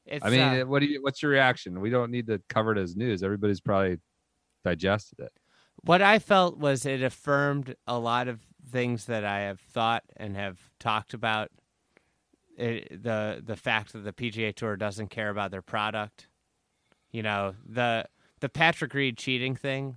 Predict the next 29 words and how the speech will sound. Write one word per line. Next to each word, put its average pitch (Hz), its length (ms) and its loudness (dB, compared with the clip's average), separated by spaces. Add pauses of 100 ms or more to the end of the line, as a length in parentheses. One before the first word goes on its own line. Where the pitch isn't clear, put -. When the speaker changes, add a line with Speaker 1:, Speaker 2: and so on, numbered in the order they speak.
Speaker 1:
was, 110 520 -6
Speaker 2:
I, 110 80 -10
Speaker 1:
you 117 100 -6
know, 107 80 2
Speaker 2:
I 160 60 6
think 190 140 4
Speaker 1:
the - 40 2
Speaker 2:
that 165 100 8
was 170 100 6
a - 60 6
little 139 160 10
Speaker 1:
bomb. 127 160 4
Speaker 2:
more, 120 360 0 (280)
yeah, 107 220 2
like, 95 180 0
new, 101 380 2
like, 95 280 -2
hard 98 340 2
news, 98 580 0 (140)
you 131 120 -2
know? 127 380 -2 (460)
That, 101 160 -12
that's, 95 220 -8
like, 92 160 -10
hard 92 300 -6
news, 85 420 -14
newsworthiness. 85 680 -18 (520)
Um, 85 360 -20 (580)
yeah. 95 140 -12